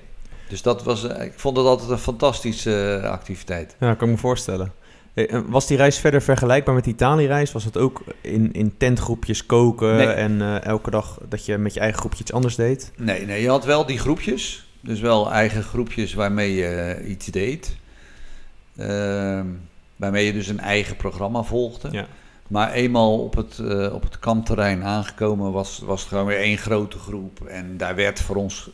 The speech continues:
Speaker 1: Nee, daar kookte je dan met het, met je eigen activiteitengroepje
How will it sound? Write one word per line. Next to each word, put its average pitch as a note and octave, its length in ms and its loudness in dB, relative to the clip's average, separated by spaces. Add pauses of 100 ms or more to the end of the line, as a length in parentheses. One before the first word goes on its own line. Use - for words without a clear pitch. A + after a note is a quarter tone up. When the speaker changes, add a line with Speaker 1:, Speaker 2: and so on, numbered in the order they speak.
(260)
Speaker 1:
Nee, A#2 240 2
daar A#2+ 240 0
kookte D3+ 380 2
je A2+ 100 2
dan G#2 260 2 (720)
met A#2+ 400 2
het, B2+ 220 -4
met B2+ 380 0
je G#2+ 160 2
eigen A#2 440 0
activiteitengroepje A2+ 1040 -4